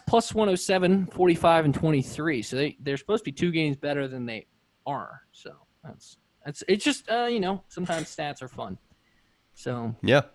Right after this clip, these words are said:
Speaker 2: Speaking of stats, Trey
Speaker 1: But also, to add to the, the misery, let, let's, I, I, to go back to losing streaks, someone pointed this out, like, the losing streaks in baseball are so bad. So we s-, talked about the Diamondbacks, twenty-three in the, on the road. They've lost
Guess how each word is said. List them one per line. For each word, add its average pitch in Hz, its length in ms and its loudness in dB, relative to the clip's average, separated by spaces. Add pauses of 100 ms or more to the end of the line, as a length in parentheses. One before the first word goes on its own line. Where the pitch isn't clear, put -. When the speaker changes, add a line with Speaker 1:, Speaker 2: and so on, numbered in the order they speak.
(400)
Speaker 2:
Speaking 131 400 2
of 98 80 2
stats, - 640 -4 (1000)
Trey 127 240 4
Speaker 1:
But 123 100 2
also, 226 480 6 (280)
to 214 120 4
add 220 300 4
to 220 120 -4
the, 170 200 2 (120)
the 156 100 -4
misery, 147 560 2
let, 208 260 2
let's, 254 380 2 (200)
I, 143 200 -4
I, 185 200 4 (260)
to - 100 -20
go 254 100 -4
back 277 200 -2
to 185 60 -6
losing 170 360 -2
streaks, - 460 -2 (320)
someone 247 220 -2
pointed 220 260 0
this 180 120 0
out, 156 320 4
like, 139 260 4 (540)
the 175 80 6
losing 240 380 8
streaks 247 320 0
in 170 80 4
baseball 156 600 2
are 143 60 -2
so 147 160 0
bad. 123 240 0
So 165 60 -2
we 165 180 -2 (240)
s-, - 180 -14
talked 226 240 6
about 202 120 2
the 160 60 -8
Diamondbacks, 160 600 4
twenty-three 165 500 2
in 151 100 4
the, 117 40 2
on 135 200 4
the 131 60 2
road. 139 240 2
They've 214 200 4
lost 262 360 4